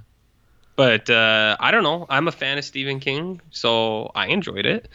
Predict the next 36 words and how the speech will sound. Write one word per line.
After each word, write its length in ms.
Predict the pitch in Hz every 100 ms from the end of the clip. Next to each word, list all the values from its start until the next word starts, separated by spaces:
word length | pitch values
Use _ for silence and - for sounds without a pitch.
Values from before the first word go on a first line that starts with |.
| - - - -
Uh, 460 | 117 120 117 113
I 120 | 127 135
think 180 | 185
it, 260 | 175 147 123 - _ - -
it 140 | 123
definitely 760 | 131 139 151 156 156 151 139 -
is 200 | - 120
a 40 | 117
better, 600 | 107 113 120 117 113 - _ _ _ _ _ _ _ _ _ 104
like, 260 | 110 110
uh, 180 | 110 104
me-, 260 | 104 107 -
medium 580 | 110 110 113 117 120 120
for 460 | 120 113 110 107
his 280 | 104 - 113
kinds 300 | - 110 110
of 60 | 104
stories. 480 | - 107 110 127 127
Like, 160 | 110
it's 100 | 107
got 180 | 135 123
room 180 | 135 135
to 80 | 127
breathe. 380 | 127 147 180 - _ _ _ -
I 60 | 117
think 140 | 117
it 20 |
was 140 | 110 -
ten 200 | 127 117
episodes, 680 | 120 135 - 147 170 - _ _ _ _
so 220 | - 117
it 120 | 113
kinda 220 | - 120 113
fits 320 | - 117 113
better 320 | 110 107 110
with 240 | 104 104